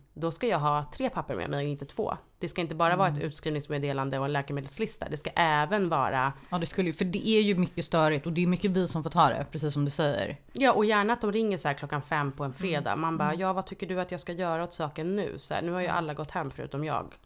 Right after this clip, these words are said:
Speaker 2: Ja, det är väl det där att de inte riktigt vet
Speaker 1: Hur?
Speaker 2: läkarnas arbetstider kanske.
Speaker 1: Nej.
Speaker 2: De kanske inte har skrivit upp det i sin lilla bok.
Speaker 1: Nej.
Speaker 2: Men nej, det är svinstörigt.
Speaker 1: Jag ska utveckla något bra system.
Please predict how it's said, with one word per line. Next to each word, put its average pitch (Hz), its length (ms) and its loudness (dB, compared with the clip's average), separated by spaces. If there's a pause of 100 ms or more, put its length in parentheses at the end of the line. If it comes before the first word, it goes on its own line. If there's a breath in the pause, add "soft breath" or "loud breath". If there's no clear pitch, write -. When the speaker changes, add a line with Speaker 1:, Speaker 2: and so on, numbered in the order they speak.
(280)
Speaker 2:
Ja, 180 360 -4 (220 soft breath)
det 160 140 -6
är 170 40 -2
väl 151 120 -4
det 147 80 -6
där 131 180 -2
att 127 120 -6
de 156 140 -6
inte 143 160 -6
riktigt 135 260 -12
vet 139 420 -10 (360)
Speaker 1:
Hur? 151 260 -2
Speaker 2:
läkarnas 147 460 -2
arbetstider 139 640 -6
kanske. 175 260 -4
Speaker 1:
Nej. 160 160 -2
Speaker 2:
De 139 100 -4
kanske 143 160 -2
inte 135 80 -6
har 143 40 -6
skrivit 143 280 -6
upp 139 140 -8
det - 100 -8
i - 60 -8
sin - 200 -8
lilla 143 220 -8 (380)
bok. - 540 -12
Speaker 1:
Nej. 180 400 -6 (520 soft breath)
Speaker 2:
Men 170 600 4
nej, 208 420 8
det 202 100 2
är 240 80 4
svinstörigt. 220 680 2 (680 soft breath)
Speaker 1:
Jag 226 120 0
ska 247 140 0
utveckla 226 380 0
något 202 160 -2
bra 190 440 6
system. 156 520 -4